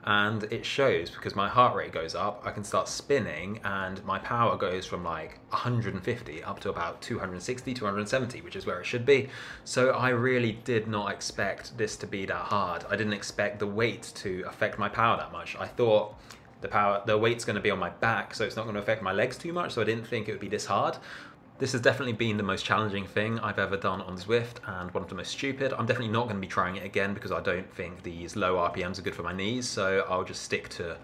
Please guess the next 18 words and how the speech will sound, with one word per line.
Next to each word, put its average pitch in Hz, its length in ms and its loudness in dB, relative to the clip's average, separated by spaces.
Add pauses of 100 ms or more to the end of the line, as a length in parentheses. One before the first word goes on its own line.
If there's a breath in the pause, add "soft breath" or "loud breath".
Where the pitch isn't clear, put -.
(260 loud breath)
climbing 95 560 -2
up 95 180 -4
the 101 80 -4
mountain 90 600 -4
without 87 380 -6
a - 40 -4
backpack 107 460 -2
for - 80 -10
the 92 40 -8
future. 104 400 -6 (460 loud breath)
So - 140 -2
yeah, 151 240 8
you 131 120 2
can 131 120 0
see 190 100 0
at 160 100 2
the - 60 4
bottom 110 560 0